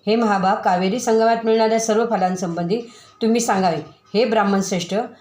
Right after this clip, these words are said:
मी ऐकले आहे की धर्माचे श्रवण, दर्शन तसेच त्यासंबंधी कथन वा त्यास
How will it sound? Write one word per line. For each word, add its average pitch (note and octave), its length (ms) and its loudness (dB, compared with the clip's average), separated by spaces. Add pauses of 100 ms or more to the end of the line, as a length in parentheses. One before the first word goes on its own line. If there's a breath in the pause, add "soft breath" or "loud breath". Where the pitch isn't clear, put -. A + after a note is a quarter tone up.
(180 loud breath)
मी A#3+ 160 0
ऐकले A#3 340 0
आहे A#3+ 100 2
की A#3+ 160 -6
धर्माचे G#3+ 460 0
श्रवण, G#3+ 520 0
दर्शन G3+ 480 0
तसेच A#3+ 320 -2
त्यासंबंधी A3 560 0
कथन G#3+ 400 -2
वा G3 160 0
त्यास G3 540 -4